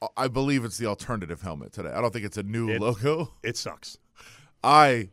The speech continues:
Speaker 1: love it. I think it's fantastic.
Speaker 2: You actually do. I thought
Speaker 1: Now,
Speaker 2: you
Speaker 1: the,
Speaker 2: loved
Speaker 1: the
Speaker 2: the trolling.
Speaker 1: problem, the problem is they mixed it with, it's a really, it's a, <laughs> a really light blue. I love the color of the helmet,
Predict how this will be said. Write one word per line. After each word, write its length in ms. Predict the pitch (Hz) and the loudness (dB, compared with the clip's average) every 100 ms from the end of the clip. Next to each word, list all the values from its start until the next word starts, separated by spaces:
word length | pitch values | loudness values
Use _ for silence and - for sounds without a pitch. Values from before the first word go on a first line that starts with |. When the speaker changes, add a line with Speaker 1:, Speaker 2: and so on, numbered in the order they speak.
| - | -12
Speaker 1:
love 300 | 92 113 73 | -4 -2 -2
it. 140 | - _ _ - | -8 _ _ -2
I 100 | 135 | 2
think 120 | 147 | 2
it's 80 | 123 | 0
fantastic. 300 | 117 98 127 | -4 0 8
Speaker 2:
You 60 | 180 | 10
actually 240 | 202 190 | 10 6
do. 180 | 247 196 | 4 4
I 100 | 117 | 6
thought 140 | 185 | 8
Speaker 1:
Now, 80 | 160 | 8
Speaker 2:
you 60 | 156 | 10
Speaker 1:
the, 60 | |
Speaker 2:
loved 200 | 160 165 | 10 8
Speaker 1:
the 40 | 147 | 6
Speaker 2:
the 40 | |
trolling. 400 | - 190 208 208 | 4 10 10 10
Speaker 1:
problem, 260 | 139 127 113 - _ | 6 -2 -6 -16 _
the 100 | - | -6
problem 420 | 120 185 240 240 165 | 0 4 6 4 2
is 140 | 127 | 2
they 120 | 143 | 0
mixed 460 | 113 117 147 - - | 0 0 -2 -2 -2
it 220 | 143 - | -2 -2
with, 540 | 107 120 117 110 - - _ _ _ _ - | -4 0 0 -2 -10 -20 _ _ _ _ -4
it's 140 | - | 2
a 100 | 151 | 2
really, 840 | 113 113 151 226 208 175 147 120 - _ - | 0 -2 0 0 0 -4 -4 -8 -14 _ -8
it's 160 | 123 | -4
a, 140 | 135 123 - | -4 -4 -8
<laughs> 120 | 113 | 0
a 100 | 156 | 0
really 360 | 127 143 185 160 | 2 0 0 0
light 400 | 117 123 139 101 | 2 2 0 -4
blue. 400 | 123 123 127 131 | -4 0 0 2
I 100 | 120 | 2
love 300 | 117 123 120 | 2 0 0
the 60 | |
color 400 | 113 - 107 123 | -4 -4 -2 -2
of 100 | 120 | -2
the 80 | 123 | -2
helmet, 380 | 120 139 165 - | -4 -4 -6 -10